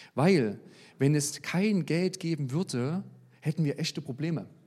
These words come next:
Stell dir vor, ich bin Gärtner, pflücke meine Äpfel, brauche neue Schuhe, gehe zum Schuster und sage, „Hey Schuster, ich brauche neue Schuhe.“ Und da sagt der Schuster, „Was hast du denn für mich?“ „Ich hab Äpfel.“ Und dann sagt der Schuster,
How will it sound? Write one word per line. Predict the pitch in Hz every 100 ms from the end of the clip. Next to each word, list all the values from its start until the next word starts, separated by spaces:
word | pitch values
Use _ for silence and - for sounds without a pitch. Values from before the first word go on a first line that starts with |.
| _ _ _ _ _ _ - -
Stell | - 175
dir | 214
vor, | - 185
ich | 160
bin | 151 139
Gärtner, | - - 104 92 - - -
pflücke | - 190 165
meine | 139 135
Äpfel, | - - 214 226 240 - - - -
brauche | - 165 160
neue | 165 151
Schuhe, | - 190 185 143 135 - - -
gehe | 196
zum | 196 156
Schuster | - 220 -
und | 165
sage, | 151 165 147
„Hey | 170
Schuster, | - 240 - - 123 180 - - _ _ _ -
ich | -
brauche | - 143 170 -
neue | 143 165 185
Schuhe.“ | - 233 262 107 - - - _ _ _ _ _ _ _ _
Und | 127
da | 135
sagt | 175 -
der |
Schuster, | 151 226 190
„Was | 156 -
hast | 247 -
du |
denn | 143 120
für | 117
mich?“ | 98 95 - _ _ -
„Ich | 120
hab | 196 -
Äpfel.“ | 240 - - 101 - - - - _ _ _ _ _ _ _ _ -
Und |
dann | 135
sagt | 175
der | 180
Schuster, | 170 214 214